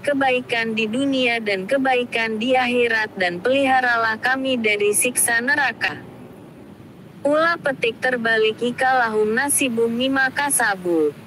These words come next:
Walahu sariul hisab. Dua ratus dua. Mereka itulah orang-orang yang mendapat bahagian daripada yang mereka usahakan. Dan Allah sangat cepat perhitungannya.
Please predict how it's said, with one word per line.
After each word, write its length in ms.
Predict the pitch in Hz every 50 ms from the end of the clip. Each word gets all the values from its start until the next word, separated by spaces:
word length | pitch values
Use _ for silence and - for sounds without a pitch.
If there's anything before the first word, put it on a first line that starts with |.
| - - - - - -
Walahu 560 | 254 285 294 302 302 285 277 262 262 269 262
sariul 640 | 254 - 247 226 226 240 247 247 254 285 302 302 285
hisab. 480 | 247 233 226 - - 208 185 165 156 - - - - - - - - - - - - - - -
Dua 320 | 220 262 302 311 311 320 320 294
ratus 560 | 285 277 269 277 - 277 269 262 - - 233
dua. 480 | 233 226 214 196 180 170 156 151 151 - - - -
Mereka 560 | - 277 285 285 294 294 294 - 330 330 302
itulah 560 | 285 262 247 - 226 214 202 202 202 202 220 254 285
orang-orang 640 | 294 294 285 277 262 254 247 247 240 233 233 233 233
yang 160 | 220 196 196
mendapat 560 | 202 208 208 208 220 220 220 - 226 220 220 - 233
bahagian 720 | 262 277 294 294 294 262 233 240 240 226 226 226 226 226
daripada 640 | 240 254 285 302 294 285 - 254 240 233 226 226 226
yang 240 | 226 226 240 254 262 277
mereka 480 | 262 254 247 226 226 - 220 214 208 208
usahakan. 880 | 220 269 277 - 294 277 254 233 220 214 202 196 185 170 165 156 151 151 - - - - - - -
Dan 240 | - 208 262 294 294
Allah 400 | 277 254 277 277 269 262 254 247 247 240
sangat 400 | - 247 233 220 214 214 214 214
cepat 320 | 208 247 247 - 214 208 208 - -
perhitungannya. 960 | 277 269 269 294 294 - - 277 254 240 226 214 208 202 185 175 170 160 151